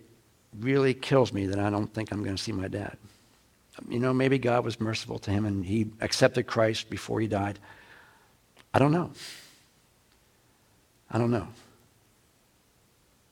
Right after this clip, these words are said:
Could I have talked to him more? Probably. Could I have done more? Maybe. I don't know. But you wanna be sure that you've had every opportunity and used every opportunity to talk to someone about Christ.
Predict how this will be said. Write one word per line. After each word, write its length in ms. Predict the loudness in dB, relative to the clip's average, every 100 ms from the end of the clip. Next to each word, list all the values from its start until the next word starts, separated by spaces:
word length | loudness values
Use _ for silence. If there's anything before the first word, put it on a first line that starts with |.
| _ _ _
Could 100 | 6
I 60 | 8
have 120 | 8
talked 280 | 8 8 8
to 60 | 4
him 120 | 4
more? 280 | 2 2 0
Probably. 720 | -4 -4 -4 -4 -4 -6 -6 -14 -6
Could 100 | 0
I 40 |
have 120 | 2
done 200 | 4 6
more? 200 | 6 4
Maybe. 460 | 2 0 0 -2 -4 -2
I 80 |
don't 120 | 0 2
know. 220 | 0 -4 -14 _ _ _ _ _ _ _ _ _ _ _ _ _ _ _ _ _
But 160 | -2 4
you 80 | 8
wanna 180 | 8
be 120 | 8 4
sure 340 | 4 6 6
that 240 | 4 2
you've 180 | 2 4
had 160 | 6 6
every 260 | 6 6
opportunity 640 | 6 4 0 2 4 4 2
and 140 | 2
used 320 | 2 0 0
every 240 | 0 2 2
opportunity 560 | 0 -4 -4 -2 -4
to 100 | -6
talk 220 | -2 -2
to 80 | -2
someone 280 | -6 -4 -2
about 220 | -4 -6
Christ. 460 | -8 -8 -8 -12